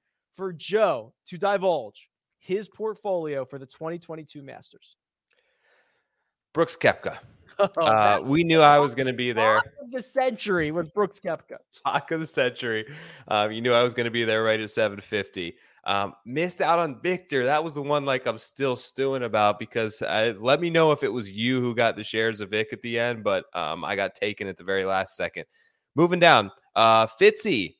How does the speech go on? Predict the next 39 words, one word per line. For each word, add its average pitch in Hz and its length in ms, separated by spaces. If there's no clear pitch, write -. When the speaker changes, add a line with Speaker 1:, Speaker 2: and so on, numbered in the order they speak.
Speaker 2:
Matt 131 280
Fitzpatrick. 135 680
Um, 104 560
I 113 120
am 131 240
a 165 80
buyer 104 340
this 90 260
week. 92 360
Not 110 140
in 110 60
my 117 140
portfolio. 120 500
We'll 117 120
see - 140
if 110 80
he 117 100
can 117 100
make 117 220
me 151 180
a 165 80
little 120 180
bit 101 140
of 95 60
cash. 87 640
Paul 143 400
Casey, 120 640
um, 95 440
Speaker 1:
Ooh. - 220
Speaker 2:
four 190 220
forty-six. 220 760
That 127 180
was 156 120
cheap. - 360
And 135 100
then 156 80
at 127 220
four 180 260
seventy-six, 165 1160